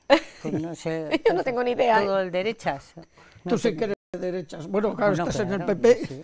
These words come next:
Speaker 2: Hombre,
Speaker 3: Bueno,
Speaker 2: eso sí,
Speaker 3: déjalo.
Speaker 2: eso ya lo sabíamos todos.
Speaker 3: Bueno, claro, es que empieza aquí ahora
Speaker 2: Anda, que
Speaker 3: a hacerme a mí.
Speaker 2: vamos a descubrir América ahora.
Speaker 3: Bueno,
Speaker 1: Ay,
Speaker 3: bueno,
Speaker 1: ay, ay.
Speaker 3: vamos a lo que
Speaker 1: Vamos.
Speaker 3: procede.
Speaker 2: Bueno, vamos al asunto porque seguro han publicado nuestros compañeros del Diario de Burgos la diferencia de ingresos según barrios.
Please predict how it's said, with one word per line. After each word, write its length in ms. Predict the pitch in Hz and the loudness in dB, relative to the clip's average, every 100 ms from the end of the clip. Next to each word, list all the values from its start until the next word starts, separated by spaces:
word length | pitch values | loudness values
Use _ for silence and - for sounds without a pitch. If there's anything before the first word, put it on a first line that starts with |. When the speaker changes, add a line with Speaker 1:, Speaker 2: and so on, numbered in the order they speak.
| - | -2
Speaker 2:
Hombre, 180 | 185 202 | 6 8
Speaker 3:
Bueno, 160 | 262 233 | 10 10
Speaker 2:
eso 40 | |
sí, 80 | - | 10
Speaker 3:
déjalo. 140 | 240 | 8
Speaker 2:
eso 100 | 208 | 10
ya 100 | 233 | 10
lo 80 | 220 | 10
sabíamos 540 | 226 247 226 233 302 240 | 10 10 10 10 8 8
todos. 300 | 226 269 - | 10 10 10
Speaker 3:
Bueno, 320 | 214 277 226 | 8 4 4
claro, 320 | 196 233 302 | 4 8 8
es 80 | 285 | 8
que 120 | 269 285 | 6 6
empieza 320 | 233 247 247 | 4 4 4
aquí 200 | 226 302 | 2 4
ahora 240 | 233 254 233 | 6 8 8
Speaker 2:
Anda, 320 | 247 285 277 | 8 8 6
que 120 | 285 - - - - | 4 0 -4 -6 2
Speaker 3:
a 60 | 277 | 6
hacerme 320 | 277 247 254 | 8 8 6
a 80 | 226 | 6
mí. 180 | 247 - | 6 8
Speaker 2:
vamos 240 | 311 349 339 | 8 10 12
a 60 | |
descubrir 420 | 311 285 294 285 269 | 12 10 6 8 8
América 480 | 269 269 269 269 | 8 4 4 4
ahora. 460 | 254 320 349 254 - - | 8 8 8 8 4 4
Speaker 3:
Bueno, 220 | 254 240 | 6 10
Speaker 1:
Ay, 60 | 269 | 12
Speaker 3:
bueno, 220 | 269 233 | 12 10
Speaker 1:
ay, 60 | 151 | 4
ay. 60 | 143 | 4
Speaker 3:
vamos 300 | 277 247 254 | 4 6 6
a 80 | |
lo 180 | 226 202 | 6 6
que 220 | 226 220 | 4 2
Speaker 1:
Vamos. 480 | 202 - 190 180 147 | 2 0 2 2 0
Speaker 3:
procede. 400 | 139 208 - 175 254 | -4 -4 -4 -2 6
Speaker 2:
Bueno, 320 | 269 269 320 | 8 8 6
vamos 300 | 392 359 302 | 6 6 8
al 160 | 285 | 6
asunto 560 | 247 240 285 285 285 285 | 6 2 -2 2 4 6
porque 720 | 247 208 202 202 190 185 185 180 | 8 6 4 4 6 6 4 2
seguro 260 | 175 185 | 0 0
han 60 | 175 | 0
publicado 420 | 170 170 175 180 | 0 4 6 6
nuestros 380 | 208 247 226 180 | 6 2 0 0
compañeros 680 | 196 175 160 165 165 202 | 0 2 0 6 10 10
del 200 | 214 233 | 10 6
Diario 320 | 185 165 165 180 | 6 4 4 4
de 80 | |
Burgos 500 | 214 311 339 370 - - | 4 4 6 4 2 0
la 160 | 254 311 | 4 4
diferencia 480 | 269 262 262 277 | 4 2 2 2
de 60 | 285 | 2
ingresos 400 | 269 262 262 254 | 2 0 0 -2
según 340 | 214 175 175 | -2 -2 -4
barrios. 480 | 135 151 151 156 - | -6 -8 -12 -14 -18